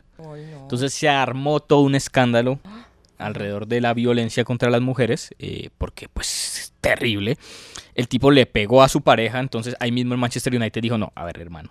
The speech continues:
Speaker 2: venga usted, lo dejamos a un lado". El tipo está, mm, o sea, no lo ha convocado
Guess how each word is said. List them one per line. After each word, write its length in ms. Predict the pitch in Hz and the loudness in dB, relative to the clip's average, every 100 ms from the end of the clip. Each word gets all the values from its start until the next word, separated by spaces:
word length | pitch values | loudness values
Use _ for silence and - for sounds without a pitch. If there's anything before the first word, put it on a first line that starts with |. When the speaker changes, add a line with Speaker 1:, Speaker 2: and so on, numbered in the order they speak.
| _ | _
Speaker 2:
venga 160 | 104 110 | -6 -6
usted, 260 | - 156 151 | 2 2 6
lo 120 | 123 | 6
dejamos 340 | 107 113 120 | 6 0 0
a 60 | 123 | 0
un 160 | 110 | 2
lado". 240 | 117 143 165 - - - | 6 6 4 -6 -12 -8
El 120 | 117 | -2
tipo 240 | - - | 0 4
está, 540 | 135 - 147 147 147 147 | 4 8 10 10 8 6
mm, 1300 | 147 147 147 147 147 143 143 143 143 139 139 135 127 120 | 2 0 0 0 0 0 0 -2 -2 -2 -4 -4 -6 -8
o 40 | 117 | -4
sea, 120 | 120 | -2
no 180 | 131 147 | 2 6
lo 220 | 151 143 | 6 6
ha 100 | 139 | 2
convocado 500 | 156 143 - 127 | 2 2 4 4